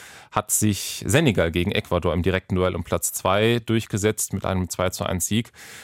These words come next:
Das heißt, Senegal trifft damit auf England im Achtelfinale. Die Engländer haben sich gestern vor den U S A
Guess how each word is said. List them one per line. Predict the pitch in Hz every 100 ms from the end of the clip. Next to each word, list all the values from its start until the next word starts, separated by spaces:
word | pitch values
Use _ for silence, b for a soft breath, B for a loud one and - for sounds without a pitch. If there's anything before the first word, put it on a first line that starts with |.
| B
Das | - 92
heißt, | 98 98 -
Senegal | - 101 101 90 90
trifft | - 101 - -
damit | - 92 92 87
auf | 82 -
England | 98 110 110 98
im | 101
Achtelfinale. | 95 - 92 - 92 92 92
Die | - -
Engländer | 92 87 87 85
haben | 85
sich | 85 82
gestern | - 87 - 85
vor | - 92
den | 87
U | - 87
S | -
A | 85 85